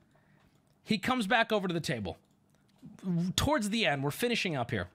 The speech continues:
And I'm like, "Tyler, I was joking, da, da, da." And he's like, "Oh, no, no, it's totally fine, it's totally fine." Here's where it gets really weird.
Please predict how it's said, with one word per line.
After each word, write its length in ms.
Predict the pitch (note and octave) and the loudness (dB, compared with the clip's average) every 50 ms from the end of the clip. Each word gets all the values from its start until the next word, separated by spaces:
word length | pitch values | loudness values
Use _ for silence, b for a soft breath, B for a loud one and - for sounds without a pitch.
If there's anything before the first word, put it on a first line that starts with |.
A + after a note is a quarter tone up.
| _ _ _ _ _ _ _ _ _ _ _ _ - _ _ _ - - - - | _ _ _ _ _ _ _ _ _ _ _ _ -20 _ _ _ -6 -6 0 2
And 100 | E3+ G3+ | 2 4
I'm 80 | A3+ | 4
like, 160 | B3 B3+ A#3+ - | 4 2 2 2
"Tyler, 360 | - D4+ D4+ D#4 D4+ C#4+ C#4 | 4 4 6 6 6 6 6
I 120 | C4+ C4 | 6 6
was 140 | C4+ C#4+ A3+ | 4 2 0
joking, 440 | F3+ C4 C4+ C4 C4+ - C4+ C4 B3+ | 2 4 4 4 4 2 0 0 0
da, 140 | A#3 B3 B3 | 2 2 2
da, 0 | |
da." 80 | B3 A#3+ | 2 0
And 80 | A#3+ | 0
he's 100 | A#3+ - | 0 -2
like, 120 | A#3+ A#3+ B B B B B | -2 -4 B B B B B
"Oh, 120 | A3 A#3 | 2 2
no, 80 | B3 A#3+ | 4 4
no, 80 | A#3 A#3 | 4 4
it's 120 | A3 - | 2 0
totally 200 | - A#3+ A#3+ G#3+ | 0 2 2 4
fine, 140 | - A3+ G#3+ | 4 2 0
it's 80 | - | 0
totally 140 | - A3 G3+ | 2 0 0
fine." 260 | F#3+ - F#3+ F3+ F3 B B B B B B | 2 2 0 0 0 B B B B B B
Here's 200 | - - C4 A3 | -2 -2 0 0
where 80 | C4+ C#4 | 0 0
it 60 | G#3 | 0
gets 200 | A#3+ - - C#3 | -2 -4 -2 -4
really 180 | C3 B2+ A#2 | -2 -2 -2
weird. 240 | G#2+ F#2 E2+ D#2+ E2 | -2 -2 -4 -4 -6